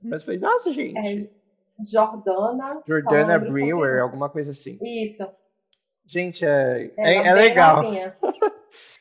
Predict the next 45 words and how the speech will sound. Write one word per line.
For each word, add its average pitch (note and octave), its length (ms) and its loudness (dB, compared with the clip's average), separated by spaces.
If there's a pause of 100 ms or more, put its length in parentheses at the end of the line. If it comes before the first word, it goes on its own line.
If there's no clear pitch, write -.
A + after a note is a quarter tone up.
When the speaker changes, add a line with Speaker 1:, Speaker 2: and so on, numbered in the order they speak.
(180)
Speaker 2:
É, A#3+ 320 8
aí D4+ 360 4
o G4 100 2
que F#4 80 2
Speaker 1:
Tem D#3 80 4
Speaker 2:
que C#3 60 6
Speaker 1:
rostinhos - 360 2
Speaker 2:
acontece? C#3+ 300 0
Ela A#3 160 6
Speaker 1:
conhecidos. C#4 140 4
Speaker 2:
já, D4 300 2 (540)
ela C4 240 4
já C#4+ 160 0
não C#4+ 220 -4
tem C#4+ 220 -2
a D#4 40 -4
pegada C4 540 0
da C#4 340 -2
Jessica A#3+ 380 -4
Biel, G#3 320 -2
ela F3 200 -2
já A3 140 -4
Speaker 1:
Não, - 140 2
Speaker 2:
não G3+ 100 0
é - 120 0
Speaker 1:
não C#3 60 -10
Speaker 2:
tão - 160 2
Speaker 1:
tem. B2+ 220 -2 (840)
Speaker 2:
ela G3+ 240 0
já B3 120 -4
não A#3 140 -2
é A3 100 2
tão B3+ 240 -4
forte G#3+ 480 -2
nesse A3+ 300 -4
sentido, B3+ 420 -6
assim. G3+ 380 -6
Eu F#3+ 100 -2
acho G3+ 300 -2
que, B3 80 -6
não B3 140 -2
sei B3+ 180 -6
se B3+ 60 -6
é A#3+ 40 -2
questão A3 600 -6